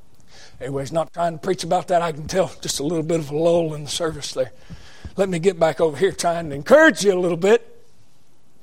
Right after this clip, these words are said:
<laughs> God gave them so much more than what they'd asked for. God gave them so much more.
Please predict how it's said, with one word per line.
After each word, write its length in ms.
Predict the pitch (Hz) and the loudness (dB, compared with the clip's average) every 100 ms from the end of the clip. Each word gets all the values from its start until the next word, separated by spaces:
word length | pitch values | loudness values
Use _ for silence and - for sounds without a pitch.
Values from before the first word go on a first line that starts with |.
| - - - - | -20 -20 -20 -18
<laughs> 120 | - - 554 605 855 906 960 960 880 906 - - - - - - - - - - - - - - - - 113 | -16 -12 -10 -10 -10 -14 -16 -16 -16 -16 -18 -20 -20 -20 -18 -18 -18 -14 -14 -14 -14 -14 -16 -18 -18 -18 -2
God 300 | 143 160 160 | 4 4 4
gave 220 | 151 175 | 4 4
them 140 | 170 147 | 0 -6
so 180 | 190 | -4
much 260 | 180 175 - | -4 -6 -8
more 240 | 185 190 | 0 0
than 140 | 156 127 | 0 -4
what 180 | 156 135 | -4 0
they'd 160 | 151 | 2
asked 300 | 156 185 - | 4 4 2
for. 300 | - 151 170 - - - - - - - - 127 | 0 0 0 -8 -20 -20 -20 -20 -20 -20 -16 0
God 280 | 143 147 123 | 2 2 2
gave 160 | 151 | 0
them 160 | 131 123 | 0 -2
so 180 | - 165 | 0 0
much 320 | 170 170 - | 0 -2 -2
more. 380 | 170 151 110 | 0 0 -2